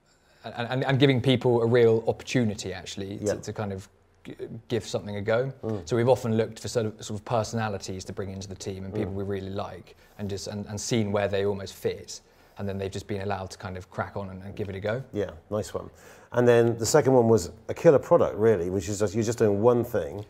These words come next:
Speaker 1: Yeah.
Speaker 2: And you're doing one thing really, really well.
Speaker 1: Yeah.
Speaker 2: And you're not distracting yourself by trying to kind of, like, you know, step away from that. You've just
Speaker 1: Yeah.
Speaker 2: been building it around that core.
Speaker 1: Yeah.
Speaker 2: And delivering that,
Speaker 1: Yeah.
Speaker 2: um, on a subscription basis, you know, like,
Speaker 1: Yeah.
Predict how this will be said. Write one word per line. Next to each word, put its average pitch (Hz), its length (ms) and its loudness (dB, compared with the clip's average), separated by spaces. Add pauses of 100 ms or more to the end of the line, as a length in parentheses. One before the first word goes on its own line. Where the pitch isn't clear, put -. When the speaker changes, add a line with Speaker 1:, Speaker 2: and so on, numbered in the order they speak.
Speaker 1:
Yeah. 139 260 6
Speaker 2:
And 110 80 2
you're 104 80 2
doing 107 200 6
one 123 180 6
thing 95 340 -2
really, 117 380 2
really 104 280 4
well. 87 440 -2
Speaker 1:
Yeah. 147 200 0 (160)
Speaker 2:
And 98 300 2
you're 110 120 4
not 113 140 2
distracting 101 480 -2
yourself 95 440 0
by 87 320 0
trying 98 220 -6
to 95 80 -2
kind 92 180 -4
of, 90 80 0
like, 85 180 -2 (100)
you 104 60 -4
know, 90 280 -8 (300)
step - 280 -2
away 117 260 4
from 90 240 -2
that. 87 200 -4
You've 101 120 -4
just 104 120 -2
Speaker 1:
Yeah. 110 80 0
Speaker 2:
been 101 120 2
building 113 360 4
it 92 80 -6
around 101 240 2
that 85 240 -6
core. 92 400 -4
Speaker 1:
Yeah. 127 180 2 (180)
Speaker 2:
And 98 300 2
delivering 107 520 4
that, 90 240 -2 (120)
Speaker 1:
Yeah. 120 160 0
Speaker 2:
um, 90 240 -4
on 101 160 -4
a 98 60 -2
subscription 92 560 -6
basis, 90 600 -6
you 107 60 -4
know, 98 60 -2
like, 90 200 -4
Speaker 1:
Yeah. 120 140 -8